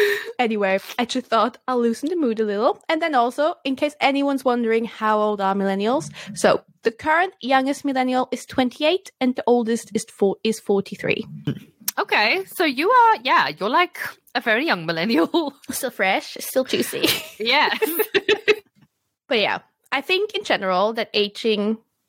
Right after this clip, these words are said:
Speaker 1: or how aging is represented has changed, um, especially when you look how women fifty plus are presented now, 'cause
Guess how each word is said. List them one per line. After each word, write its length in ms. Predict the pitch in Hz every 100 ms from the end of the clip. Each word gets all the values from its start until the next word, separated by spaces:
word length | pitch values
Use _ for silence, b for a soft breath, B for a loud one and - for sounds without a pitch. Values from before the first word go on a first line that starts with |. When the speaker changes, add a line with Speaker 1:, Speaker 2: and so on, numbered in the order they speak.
| _ _ -
Speaker 1:
or 120 | 262
how 240 | - 277 -
aging 460 | 220 233 - 294
is 180 | 320 311
represented 760 | 262 262 294 277 208 202 240 240
has 160 | 226
changed, 720 | - 185 170 226 302 - - - B B B -
um, 580 | 226 226 226 226 226 226 b b b b -
especially 440 | 226 233 220 254
when 160 | 240 233
you 100 | 240
look 180 | 226
how 420 | - 226 208 214 220
women 520 | 359 403 226 147 214 - _ _ -
fifty 300 | - 311 294
plus 380 | - 185 185 -
are 140 | 190
presented 640 | 185 214 - 180 - 269 - _ -
now, 360 | 302 330 392 -
'cause 440 | - 254 247 -